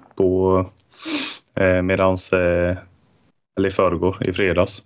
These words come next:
medans Lacka drev där. Så, eh, sa jag där, "Ja, men hon får driva", hon var inne på grannmarken.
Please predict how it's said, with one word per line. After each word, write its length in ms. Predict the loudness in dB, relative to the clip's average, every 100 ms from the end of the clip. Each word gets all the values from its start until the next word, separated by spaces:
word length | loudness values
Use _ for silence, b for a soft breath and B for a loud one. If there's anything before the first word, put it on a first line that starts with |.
| -4
medans 340 | -2 0 0
Lacka 380 | -2 -2 -2 -2
drev 320 | 0 0 2
där. 140 | 2 0 -6 B B B B B -12
Så, 520 | -2 2 2 4 4 4
eh, 180 | 4 2
sa 300 | 2 2 4
jag 100 | 2
där, 100 | 2
"Ja, 160 | 2
men 160 | 2 2
hon 140 | 2
får 140 | 2 -2
driva", 440 | 0 0 0 0
hon 140 | 0
var 120 | 2 0
inne 160 | 0
på 80 | 0
grannmarken. 840 | 0 2 2 2 0 -2 -4 -4